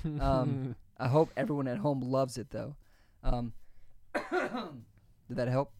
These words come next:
Speaker 2: A little bit. Um,
Speaker 1: It'll come back.
Speaker 2: Yeah.
Speaker 1: Give it time.
Speaker 2: I should have done that on the mic.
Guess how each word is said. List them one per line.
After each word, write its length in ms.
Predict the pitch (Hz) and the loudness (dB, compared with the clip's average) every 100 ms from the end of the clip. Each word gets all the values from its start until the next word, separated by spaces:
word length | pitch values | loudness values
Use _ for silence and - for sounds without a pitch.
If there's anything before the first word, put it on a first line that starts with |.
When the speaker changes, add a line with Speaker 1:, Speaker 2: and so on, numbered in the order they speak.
| - | -10
Speaker 2:
A 60 | 202 | -4
little 140 | 220 139 | -2 -2
bit. 200 | - - - _ _ | -4 -8 -18 _ _
Um, 440 | - 147 143 139 135 - - - - | 0 2 4 2 -2 -8 -20 -10 -4
Speaker 1:
It'll 120 | 208 | -2
come 160 | 127 107 | -2 -4
back. 160 | 98 - | -8 -6
Speaker 2:
Yeah. 140 | 135 - - | -4 -4 -4
Speaker 1:
Give 120 | 165 | -4
it 60 | |
time. 180 | - 95 - - | -4 -8 -12 -8
Speaker 2:
I 60 | 151 | -4
should 160 | 139 185 | 0 2
have 80 | |
done 60 | 165 | 4
that 100 | 135 | 2
on 60 | 123 | 0
the 60 | |
mic. 380 | 120 120 101 - | -2 -4 -6 -12